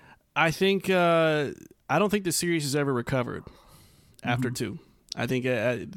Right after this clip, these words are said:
Speaker 1: that really derailed this franchise. It could have been the high fantasy Mass Effect.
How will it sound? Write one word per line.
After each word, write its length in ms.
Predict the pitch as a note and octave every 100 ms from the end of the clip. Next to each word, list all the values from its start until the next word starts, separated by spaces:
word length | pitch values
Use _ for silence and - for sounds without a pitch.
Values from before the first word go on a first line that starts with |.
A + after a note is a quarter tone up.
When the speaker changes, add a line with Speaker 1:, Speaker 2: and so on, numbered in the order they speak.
| - -
Speaker 1:
that 400 | C3 B2+ C#3+ C3
really 460 | C3 C#3+ C#3+ C#3
derailed 880 | A#2+ B2+ A#2+ A#2+ A#2 A2+ G#2 G#2 - - -
this 320 | A#2+ A#2 -
franchise. 680 | - B2 A2+ A2 G#2+ G#2+ C#3+
It 160 | C#3+
could 160 | - G3
have 140 | E3+
been 240 | C#3 C3+ C3
the 100 | A#2
high 240 | C3 C3+
fantasy 480 | - C3+ B2 A#2 B2
Mass 320 | G#2+ G#2+ -
Effect. 460 | A2+ G#2 G2 -